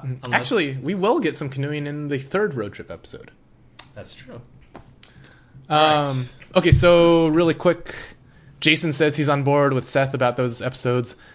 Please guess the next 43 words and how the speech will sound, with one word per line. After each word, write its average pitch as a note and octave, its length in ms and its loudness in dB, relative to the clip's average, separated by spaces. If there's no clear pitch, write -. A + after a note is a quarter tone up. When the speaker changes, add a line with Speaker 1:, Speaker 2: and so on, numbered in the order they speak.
Speaker 1:
Esther E3+ 280 2
says, C#3 540 6
"Me E3+ 140 2
too, D#3+ 360 4
and D#3 160 0
the D3 60 0
China C3 240 0
episodes, B2 320 0
except B2 300 0
I A#2 60 2
guess A#2 180 0
those A#2 120 -2
are G#2 60 0
vlogs." A#2+ 500 0
Yeah. A2 120 -4
Speaker 2:
Mm-hmm. - 800 -10
Speaker 1:
Uh, C#3 160 8
Dawn D#3 300 4
says, C3+ 140 -2
"Pictured C#3+ 300 2
Rocks." F3+ 480 2
Yep. B2 320 0
Speaker 2:
I D#3+ 120 2
can A#3+ 140 -10
see D3+ 220 -10
how A2 440 -6
people A2 580 -8
would G#2 360 -16
really G2+ 220 -10
like F#2 200 -14
the - 60 -20
Pictured - 280 -18
Rocks F2 220 -16
episode. F#2 200 -18
And A#2+ 80 -10
the C3 60 -12
Pictured E3+ 260 -8
Rocks A2 220 -8
episode A2 160 -6
Speaker 1:
Yeah, C3 240 2
Speaker 2:
is G#2+ 60 -8
Speaker 1:
yeah. G#2+ 80 -8
Speaker 2:
fantastic. E2+ 560 -14